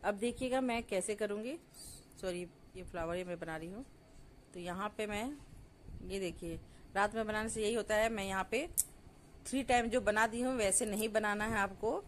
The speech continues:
यहाँ पे आपको, नहीं, नहीं, three ही बनाना है, sorry, यहाँ पे three ही बनाना है आपको।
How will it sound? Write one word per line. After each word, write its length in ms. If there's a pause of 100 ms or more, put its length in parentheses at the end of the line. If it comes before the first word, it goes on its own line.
(320)
यहाँ 220
पे 140
आपको, 320 (2250)
नहीं, 200
नहीं, 140
three 220
ही 120
बनाना 340
है, 100
sorry, 280 (440)
यहाँ 140
पे 140
three 240
ही 120
बनाना 320
है 100
आपको। 340